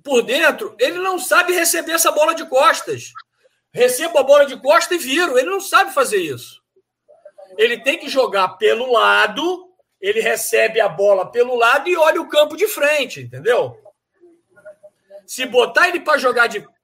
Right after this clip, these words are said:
Ó, anotem esse tema aí que eu tô colocando pra vocês, hein? Pra amanhã, quando acontecer,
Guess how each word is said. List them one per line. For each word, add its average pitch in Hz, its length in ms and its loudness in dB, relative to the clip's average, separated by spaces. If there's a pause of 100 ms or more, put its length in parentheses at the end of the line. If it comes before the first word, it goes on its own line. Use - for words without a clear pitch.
(100)
Ó, 233 420 2
anotem 262 560 -4
esse 339 260 -10
tema 311 300 -8
aí 294 120 -6
que - 80 -14
eu 285 60 -10
tô 285 220 -12
colocando 269 440 -4
pra 269 140 -2
vocês, 226 540 0
hein? 175 100 -6
Pra 202 280 -6
amanhã, 214 380 -2
quando 247 200 -2
acontecer, 202 840 -2